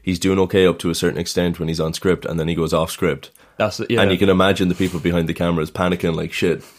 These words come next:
Speaker 1: not knowing what he's gonna say.
Speaker 2: Oh
Speaker 1: Um,
Speaker 2: my God, yeah.
Speaker 1: and, and it just kind of, I don't know, I think it says a lot ex-,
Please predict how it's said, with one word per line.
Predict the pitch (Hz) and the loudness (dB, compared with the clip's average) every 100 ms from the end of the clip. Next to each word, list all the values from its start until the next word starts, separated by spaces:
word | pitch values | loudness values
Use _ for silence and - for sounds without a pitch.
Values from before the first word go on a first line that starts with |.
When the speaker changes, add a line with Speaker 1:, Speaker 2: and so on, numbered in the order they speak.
| - | -2
Speaker 1:
not | 98 87 | 2 4
knowing | 95 90 | 4 4
what | 90 92 | 4 4
he's | 90 | 2
gonna | 85 90 85 | 0 0 2
say. | 95 85 80 - - - - - | 2 2 2 -6 -20 -20 -20 -4
Speaker 2:
Oh | 110 85 80 | 2 4 2
Speaker 1:
Um, | 80 | 0
Speaker 2:
my | |
God, | 78 98 95 95 | -2 -2 -4 -4
yeah. | 98 95 101 - _ _ | -6 -6 -10 -14 _ _
Speaker 1:
and, | 101 | 2
and | 90 101 | 4 4
it | 95 | 4
just | 110 - | 2 2
kind | 117 113 | 2 6
of, | 104 92 - - - _ _ | 6 4 -2 -12 -18 _ _
I | - | 2
don't | 107 | 6
know, | 110 90 | 6 6
I | 101 | 4
think | 113 | 2
it | 113 | 2
says | 123 110 | 4 4
a | 117 | 6
lot | 107 92 | 4 4
ex-, | 95 87 | -2 -4